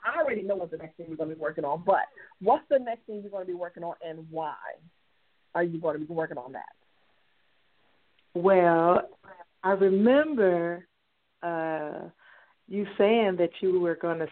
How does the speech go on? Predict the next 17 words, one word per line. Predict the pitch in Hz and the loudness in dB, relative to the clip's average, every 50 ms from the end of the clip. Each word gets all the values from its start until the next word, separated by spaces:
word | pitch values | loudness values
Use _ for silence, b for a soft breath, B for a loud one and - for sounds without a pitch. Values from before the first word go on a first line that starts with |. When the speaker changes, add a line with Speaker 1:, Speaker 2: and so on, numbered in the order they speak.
| - _ | -10 _
Speaker 2:
stop | - 170 160 170 175 _ - | 2 4 4 4 4 _ -6
the | - - | -4 -2
anthologies, | 175 175 170 170 170 - 170 165 175 185 190 196 190 196 202 202 208 220 - - _ b b b b b b b b _ _ _ | 0 0 -2 -2 -4 0 2 2 4 4 2 0 -2 -4 -4 -4 -4 -6 -10 -16 _ b b b b b b b b _ _ _
and | - 165 165 165 165 | -6 -6 -4 -2 2
then | 170 170 170 170 170 165 165 170 165 165 156 | 2 4 4 4 2 0 0 -2 -6 -2 0
recently | 170 208 233 233 - - 196 180 170 170 165 165 160 165 170 175 B B B B B B _ | 2 2 2 0 -2 -4 -4 -4 -2 -2 -2 -2 -2 -4 -6 -8 B B B B B B _
you | _ 170 170 | _ -12 -12
posted | - - 196 185 196 196 196 - 175 - | 0 4 4 4 4 2 0 -6 -6 -6
that | 170 165 - | -6 -4 -2
you're | 180 165 | -2 -2
gonna | 165 175 170 170 170 165 | 0 -2 0 0 -2 0
do | 165 175 175 170 170 160 | 0 0 0 2 0 0
the | 165 160 | -2 -4
Dear | 156 - 165 170 180 180 175 175 175 | -2 0 2 2 4 2 0 -2 0
Son, | - 175 170 170 170 165 165 | 0 0 2 2 0 -2 -2
Dear | 160 170 165 165 | 0 2 2 2
Daughter. | 160 160 160 165 175 170 160 - - - - 170 175 | 2 2 2 4 4 4 2 0 -2 -4 -4 -6 -8